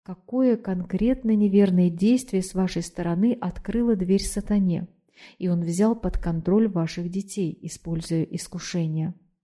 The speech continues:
Если вы не объяснили детям, к чему приводит нарушение законов здоровья, то виноваты вы сами. Вы пренебрегли важной обязанностью,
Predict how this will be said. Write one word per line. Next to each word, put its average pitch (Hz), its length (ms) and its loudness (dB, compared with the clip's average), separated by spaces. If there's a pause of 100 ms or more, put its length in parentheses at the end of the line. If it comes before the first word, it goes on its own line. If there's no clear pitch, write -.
(1000)
Если 247 440 2
вы 240 200 2
не 220 160 6
объяснили 208 720 2
детям, 190 520 0
к - 140 -20
чему 208 320 0
приводит 196 560 0
нарушение 180 540 2
законов 175 480 0
здоровья, 170 760 -2 (640)
то 202 80 -16
виноваты 185 640 -2
вы 185 140 -2
сами. 165 560 -4 (880)
Вы 214 220 2
пренебрегли 202 1200 2
важной 226 640 0
обязанностью, 185 920 0